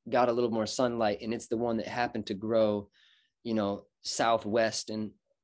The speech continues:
this is where the sunlight's hitting, and this one grew a bit northwest, and that's where less sun is hitting, there is this, um, which is almost sounds like I'm starting to talk about socialism, but I'm not, like a redistribution of this energy.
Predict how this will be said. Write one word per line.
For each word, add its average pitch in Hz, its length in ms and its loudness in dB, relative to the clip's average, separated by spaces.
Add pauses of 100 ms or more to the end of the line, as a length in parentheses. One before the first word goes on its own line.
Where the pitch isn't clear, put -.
(100)
this 113 220 -4
is 104 140 -6
where 104 220 0
the 101 100 -6
sunlight's 117 440 0
hitting, 113 260 -2
and 107 100 0
this 120 200 0
one 107 280 -2 (760)
grew 113 340 0
a 101 60 -2
bit 107 320 -2
northwest, 123 600 2
and 107 100 -2
that's 107 180 -4
where 110 100 -2
less 135 240 4
sun 127 160 2
is 110 100 -6
hitting, 113 380 -4 (400)
there 123 220 6
is 113 180 2
this, 113 280 -2
um, 104 440 -2 (920)
which - 140 -6
is 110 80 -6
almost 113 300 4
sounds 123 260 2
like 104 100 -4
I'm 98 100 -6
starting 107 260 0
to 98 60 -4
talk 104 200 0
about 98 200 -4
socialism, 101 500 -4
but 90 80 -8
I'm 92 100 -2
not, 104 280 0 (240)
like - 80 -12
a 101 60 -6
redistribution 117 920 -2
of 95 140 -4
this 101 220 -2
energy. 117 440 -2